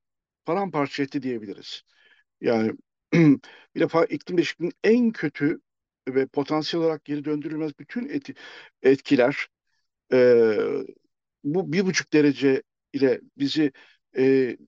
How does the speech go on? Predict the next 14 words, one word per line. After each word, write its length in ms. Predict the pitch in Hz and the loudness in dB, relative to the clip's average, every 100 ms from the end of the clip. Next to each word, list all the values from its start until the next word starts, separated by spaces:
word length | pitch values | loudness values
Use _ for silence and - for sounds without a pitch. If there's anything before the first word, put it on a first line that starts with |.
| _ 143 | _ -8
bir 260 | 135 165 | -2 0
anlamda 360 | 156 151 147 147 | 0 0 0 -4
frenleyebilecek 1000 | - 147 151 156 156 147 143 135 139 147 _ _ _ _ _ _ _ _ _ _ _ _ _ - | -4 -4 -2 -4 -4 -4 -6 -10 -8 -8 _ _ _ _ _ _ _ _ _ _ _ _ _ -8
tarza 300 | 131 123 117 | -4 -2 -4
getireceğimiz 720 | 110 117 127 113 123 117 113 - - - - | -8 -10 -10 -4 -4 -4 -10 -18 -20 -20 -2
kontrol, 560 | 147 151 - 175 147 - - | 2 2 2 2 2 -4 -6
e, 60 | 123 113 110 107 - 120 | -2 0 -2 -4 -8 -6
noktasından 1200 | 117 - 123 - 156 180 _ - _ - 165 147 | -6 -6 -8 -4 -6 -6 _ -20 _ -2 0 0
giderek 340 | 151 160 160 | 0 0 0
uzaklaştığını, 840 | 143 131 - 135 - 139 127 131 - _ - | -2 -2 -2 -6 -4 -4 -2 -4 -6 _ -12
uzaklaştığımızı 800 | 131 127 - 123 - 123 120 117 | -6 -6 -4 -8 -6 -8 -8 -4
gösteriyor. 540 | 107 - - 95 104 - _ - - _ _ _ | -4 -4 -8 -10 -12 -16 _ -20 -20 _ _ _
Şimdi 440 | - 202 190 202 - _ _ _ _ _ _ _ _ - | -6 0 4 4 2 _ _ _ _ _ _ _ _ 0
peki, 360 | 190 - 196 | 0 0 -4